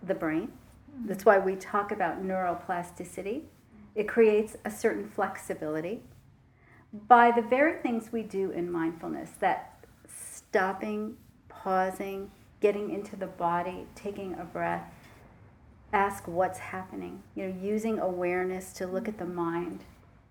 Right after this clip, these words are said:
Speaker 1: to look at the body and the mind, right? And, um,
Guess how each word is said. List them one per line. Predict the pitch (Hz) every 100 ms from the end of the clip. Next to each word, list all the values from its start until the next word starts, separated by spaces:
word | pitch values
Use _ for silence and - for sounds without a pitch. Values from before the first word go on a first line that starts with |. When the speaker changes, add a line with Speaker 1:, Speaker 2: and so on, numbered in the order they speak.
| -
Speaker 1:
to | 190
look | 185 196
at |
the | 185
body | 175 160 170 180 -
and | 175 170
the |
mind, | 170 160 160 160 165 -
right? | 170 175 190 - - - - - - _ -
And, | 202 190 185 180 - -
um, | 185 175 170